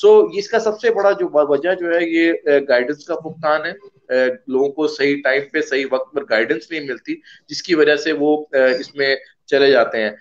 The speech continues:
अब इसके लिए अब जो, अ, इस तरह से अडॉप्ट कर चुके हैं और इस तरह की फील्ड जो है वो डिग्री वो कर चुके हुए हैं,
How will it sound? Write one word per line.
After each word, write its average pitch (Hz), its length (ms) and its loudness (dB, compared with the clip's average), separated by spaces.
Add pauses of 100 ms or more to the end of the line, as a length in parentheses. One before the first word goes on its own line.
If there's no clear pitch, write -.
(240)
अब - 160 0
इसके 208 220 -8
लिए 233 200 0
अब 233 260 0
जो, 214 600 4
अ, 175 40 4 (140)
इस - 160 -6
तरह 185 160 2
से 175 120 -2
अडॉप्ट 135 480 0 (220)
कर 156 120 2
चुके 156 280 -2
हैं 113 420 -4
और 147 420 4
इस 147 140 -8
तरह 156 100 0
की 156 140 -4
फील्ड 147 360 -4
जो 143 100 -2
है 143 120 4
वो 135 160 0
डिग्री 135 260 -2
वो 151 140 -4
कर 151 200 -4
चुके 143 340 -6
हुए 117 180 -6
हैं, 107 220 -6